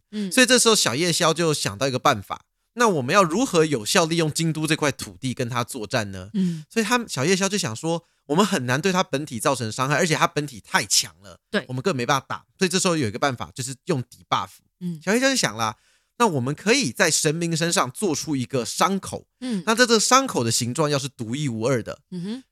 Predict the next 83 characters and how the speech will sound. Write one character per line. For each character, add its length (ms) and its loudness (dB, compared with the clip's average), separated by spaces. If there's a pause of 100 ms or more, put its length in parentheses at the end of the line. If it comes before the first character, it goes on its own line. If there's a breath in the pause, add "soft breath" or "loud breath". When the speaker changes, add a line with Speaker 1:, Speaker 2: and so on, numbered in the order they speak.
Speaker 2:
然 140 -4
后 80 2
日 240 0
本 340 -4
有 140 -2
一 60 0
个 80 0
概 180 4
念 120 0
叫 100 0
做 100 0
形 400 2
代 240 2
嘛， 120 -14 (180)
我 100 -10
不 80 -4
知 60 6
道 60 8
你 80 2
知 100 -6
不 20 -6
知 40 2
道， 60 4
就 140 0
是 100 -2
日 60 -2
本 280 -2
有 120 -4
一 40 -2
些 180 -2
游 140 0
戏， 120 0
你 60 0
不 100 -6
知 60 -2
道 60 0
什 60 -4
么 80 -8
形 260 -4
代 180 4
娃 180 0
娃， 260 4 (140)
Speaker 1:
嗯 140 -4
哼。 60 -2
Speaker 2:
它 80 6
会 120 4
代 200 4
替 180 -8
你 120 -6
承 260 -8
受 160 0
伤 220 -2
害。 300 -2
Speaker 1:
没 120 -6
错。 280 -8 (120)
Speaker 2:
所 140 4
以 60 4
他 120 4
们 140 2
就 120 4
把 180 0
这 100 -4
个 220 2 (260 soft breath)
东 220 2
京 240 0
地 220 -4
图 140 -4
的 200 2
五 160 -8
个 120 0
点 320 -6 (280)
对 180 6
应 140 -4
到 160 4
这 100 -4
个 180 2
特 260 2
殊 140 -2
的 80 2
伤 220 0
口 180 -6
上， 180 0
Speaker 1:
嗯。 60 -12